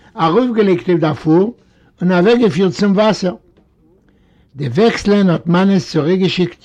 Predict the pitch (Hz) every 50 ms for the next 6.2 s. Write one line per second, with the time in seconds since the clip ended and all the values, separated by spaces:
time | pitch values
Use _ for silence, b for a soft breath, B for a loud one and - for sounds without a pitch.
0 | - 165 170 180 175 190 190 165 170 175 160 151 147 139 156 175 185 160 - 170
1 | 156 - - 185 180 160 139 110 - - - _ _ _ _ _ b b b b
2 | b b b b b b b - 147 160 185 208 226 220 226 214 214 214 202 202
3 | 175 - - - 190 202 196 196 196 185 170 156 165 156 147 147 175 185 170 170
4 | 165 165 160 156 160 170 190 202 190 - - - 180 175 151 - - 185 180 180
5 | 185 175 170 160 156 160 151 170 170 123 160 160 131 - - 202 208 196 196 185
6 | 180 175 175 -